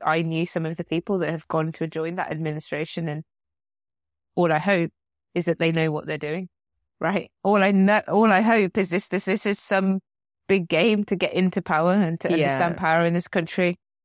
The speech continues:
Speaker 2: Yeah.
Speaker 1: I'm not sure. I'm not
Speaker 2: Yeah.
Speaker 1: entirely sure that this is at all
Speaker 2: Yeah.
Speaker 1: how you should run that strategy, but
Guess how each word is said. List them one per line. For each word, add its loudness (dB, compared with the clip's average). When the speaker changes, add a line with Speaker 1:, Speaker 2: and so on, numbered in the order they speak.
Speaker 2:
Yeah. 0
Speaker 1:
I'm 4
not 4
sure. 4
I'm 0
not 2
Speaker 2:
Yeah. -2
Speaker 1:
entirely 2
sure 2
that -2
this -2
is 0
at -2
all 4
Speaker 2:
Yeah. 0
Speaker 1:
how 2
you 0
should -2
run 2
that -2
strategy, 0
but -4